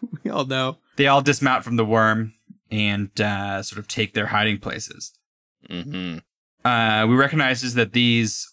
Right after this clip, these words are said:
Speaker 2: ornithopters are, uh, not Harkonnen, but instead smuggler, smuggler ornithopters.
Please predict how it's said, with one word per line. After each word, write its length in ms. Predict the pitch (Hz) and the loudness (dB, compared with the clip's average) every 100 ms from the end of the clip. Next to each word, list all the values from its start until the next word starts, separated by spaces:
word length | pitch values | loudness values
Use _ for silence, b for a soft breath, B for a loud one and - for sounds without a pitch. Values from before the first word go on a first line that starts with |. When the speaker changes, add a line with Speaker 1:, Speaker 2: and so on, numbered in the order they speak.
| - | 0
Speaker 2:
ornithopters 680 | 120 117 117 - 110 101 - | 0 2 0 2 0 0 -2
are, 600 | 104 104 101 98 98 - _ _ _ _ | -2 0 -2 -4 -6 -10 _ _ _ _
uh, 360 | 107 104 98 95 | -6 -4 -4 -4
not 300 | 104 123 139 | 0 0 0
Harkonnen, 580 | 113 113 104 107 104 101 | 0 0 0 0 -2 -2
but 120 | - 107 | -2 -2
instead 440 | 107 - 107 101 | -2 -2 0 -2
smuggler, 600 | - 135 135 117 101 - _ _ | 0 0 2 2 0 -4 _ _
smuggler 400 | - 147 147 110 | -2 0 2 0
ornithopters. 720 | 107 107 104 90 67 65 - | -2 -4 -4 -4 -6 -12 -16